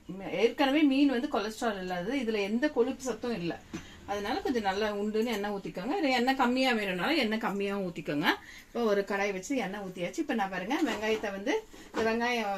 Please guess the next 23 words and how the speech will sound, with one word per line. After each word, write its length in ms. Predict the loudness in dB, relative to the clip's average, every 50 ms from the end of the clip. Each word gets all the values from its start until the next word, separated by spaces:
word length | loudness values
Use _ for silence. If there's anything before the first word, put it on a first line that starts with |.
| -4 -4
வச்சிருந்தேன், 400 | -6 -8 -8 -8 -4 -2 0 0
நான் 120 | 0 0 0
அரிஞ்சு 260 | 0 -2 -2 -4 -6
வச்சிருக்கேன். 440 | -6 -6 -6 -8 -4 -2 -2 -2 -2 -6 -14 -20 -20 -20 -4 2
அப்புறம் 320 | 2 2 4 4 2 4 4
வந்து 140 | 6 8 10
மீன் 240 | 10 12 10 10
பாதி 280 | 10 10 8 10 8 8
தான் 180 | 6 4 4 4
எடுத்திருக்கேன், 380 | 4 2 2 0 0 2 4
பாதி 240 | 4 6 6 6 4
வந்து 240 | 2 2 2 2 4 4 4 4 4 2
ஃப்ரைக்கு 360 | 0 0 2 2 0 0 -2 -6
வச்சுட்டேன். 400 | -8 -8 -6 -4 -2 -2 -2 -2 -6 -14 -20 -20 -20 -20 -14 -8
இதுல 360 | -4 -2 0 2 4 4 2 2
தக்காளி 360 | 2 2 4 6 6 6 6 6
வந்து 200 | 4 4 6 6
அரைச்சி 300 | 6 6 6 4 4 4
எடுத்துக்கிட்டேன் 500 | 4 4 4 0 -6 -6 -4 -2 -2 0
நானு. 240 | 0 0 0 0 0 0 0 -4 -12 -20 -20 -20 -20 -20 -20 -20 -10 -6
அஹ், 180 | -4 -2 -2
வந்து 280 | 0 -2 0 2 2 2 2 2 0
இப்போ, 220 | -2 0 2 2